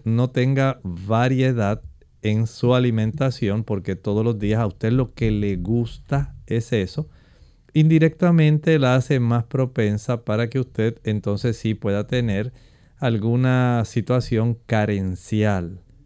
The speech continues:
Y sería entonces útil utilizar desde el punto de vista de las vitaminas y los minerales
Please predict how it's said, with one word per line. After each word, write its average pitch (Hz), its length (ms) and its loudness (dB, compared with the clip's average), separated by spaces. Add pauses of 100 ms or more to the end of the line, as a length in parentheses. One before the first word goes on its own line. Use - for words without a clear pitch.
(380)
Y 175 200 4
sería 120 340 2
entonces 123 800 -2
útil 156 500 0 (580)
utilizar 151 800 2
desde 98 200 0
el 87 80 -2
punto 107 260 -2
de 131 80 4
vista 131 320 2
de 117 80 2
las 92 180 -4
vitaminas 113 840 0 (100)
y 127 140 4
los 135 160 2
minerales 104 880 -2